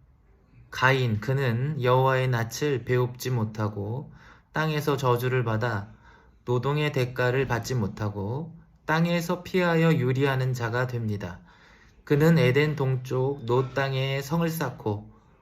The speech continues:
그 성 이름을 에녹이라고 하고 자손을 낳습니다. 가인의 육 대 손 라멕은 두 아내를 맞이하고 자녀들을 낳아 그 자녀들이 각종 문명을 발전시킵니다.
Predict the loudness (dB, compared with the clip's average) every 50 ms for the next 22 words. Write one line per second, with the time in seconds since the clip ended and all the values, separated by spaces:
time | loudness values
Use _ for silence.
0 | -20 -20 _ _ _ -20 -20 -20 -20 -20 -10 -4 -2 -2 -2 0 2 2 2 4
1 | 2 2 2 2 0 0 0 0 -2 -2 0 0 0 2 2 0 0 0 0 0
2 | 0 0 0 0 0 0 0 0 -2 -2 -4 -4 -2 -2 -2 -2 -4 -4 -6 -10
3 | -14 -20 -20 -20 -20 -20 -20 -20 _ -4 -2 -2 0 0 0 0 2 2 2 2
4 | 2 2 2 0 0 -2 -2 -4 -4 -4 -4 -4 -6 -8 -10 -12 -14 -20 _ _
5 | _ -20 _ _ _ _ _ -20 -20 -20 _ -20 _ _ _ -2 2 4 4 4
6 | 4 4 4 4 4 4 2 2 0 -2 -2 2 2 2 2 2 0 0 2 2
7 | 2 0 0 0 0 0 0 0 0 0 0 0 0 0 0 0 -2 -4 -6 -8
8 | -12 -18 -20 _ _ _ _ -6 2 4 4 6 6 4 2 2 2 2 0 0
9 | 0 -2 -2 -2 -2 -2 -2 -4 -4 -4 -4 -4 -2 -4 -4 -6 -10 -14 -20 -20
10 | -20 -20 _ -8 -4 -2 0 0 2 2 0 0 0 0 0 0 0 0 0 2
11 | 0 0 -2 -4 -8 -14 -20 -20 _ _ -20 -20 -20 _ _ _ _ -2 2 4
12 | 4 4 4 2 0 2 2 4 4 4 4 2 0 -2 -2 -4 -6 -6 -4 -4
13 | -4 -6 -8 -4 0 2 4 4 4 2 2 -2 -2 -2 0 0 0 2 0 0
14 | 0 0 -2 -4 -4 -4 -4 -4 -2 -4 -4 -4 -6 -8 -8 -8 -6 -4 -4 -4
15 | -6 -8 -10 -14